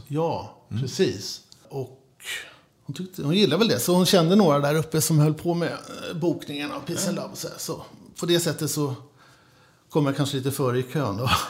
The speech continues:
Speaker 1: <laughs> Men, men det var ju roligt också på den tiden. Man var ju,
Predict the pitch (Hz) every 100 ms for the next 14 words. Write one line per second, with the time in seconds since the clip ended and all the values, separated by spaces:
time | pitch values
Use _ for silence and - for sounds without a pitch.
0 | - 131 - 220 - - - - - 170
1 | - - - - - 135 - - - 143
2 | 147 - - 180 190 214 220 233 208 226
3 | 202 175 185 180 165 170 180 190 190 185
4 | 165